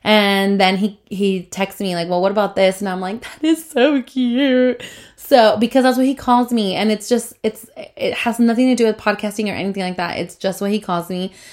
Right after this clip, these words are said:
or what he has me under his, um, phone, uh, under my contact.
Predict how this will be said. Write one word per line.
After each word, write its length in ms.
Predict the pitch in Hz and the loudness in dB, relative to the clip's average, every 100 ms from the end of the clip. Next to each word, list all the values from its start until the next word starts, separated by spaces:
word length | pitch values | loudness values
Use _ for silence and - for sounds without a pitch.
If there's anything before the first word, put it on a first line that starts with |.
| - | -4
or 120 | 226 | 4
what 120 | 233 | 6
he 80 | 240 | 4
has 240 | 190 208 208 | 2 0 0
me 160 | 226 | -2
under 240 | 143 196 196 | -2 -4 -2
his, 500 | 190 180 180 - - | -2 -2 -4 -10 -10
um, 580 | 196 175 165 160 160 - | -6 -4 -6 -8 -10 -12
phone, 480 | - 190 175 175 175 | -8 -4 -2 -2 -6
uh, 220 | - - - | -8 -10 -6
under 180 | 190 | -6
my 80 | 180 | -4
contact. 520 | 170 165 170 - - | -4 -6 -6 -10 -12